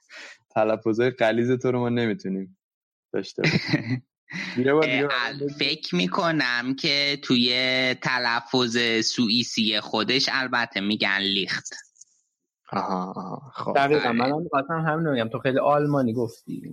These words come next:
Speaker 2: آره، این چیزه. چون زبان این دو تا کشور هر جفتش آلمانیه و لهجه‌هاشون یه خورده متفاوته.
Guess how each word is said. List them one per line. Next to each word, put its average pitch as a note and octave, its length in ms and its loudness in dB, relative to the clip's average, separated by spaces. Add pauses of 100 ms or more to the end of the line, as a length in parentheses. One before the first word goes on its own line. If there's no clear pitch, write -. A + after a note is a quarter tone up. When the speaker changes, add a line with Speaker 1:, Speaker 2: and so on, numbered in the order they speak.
Speaker 2:
آره، A2 440 0
این A#2 340 2
چیزه. F2+ 580 0
چون A#2 220 2
زبان B2+ 540 -2 (640)
این A#2 180 0
دو A#2+ 140 2
تا D3+ 120 -2
کشور B2+ 500 0
هر B2 200 0
جفتش B2 500 -2
آلمانیه C3 840 0
و C#3 60 -2
لهجه‌هاشون B2 920 0
یه D3+ 120 2
خورده D3+ 340 0
متفاوته. C#3+ 1160 0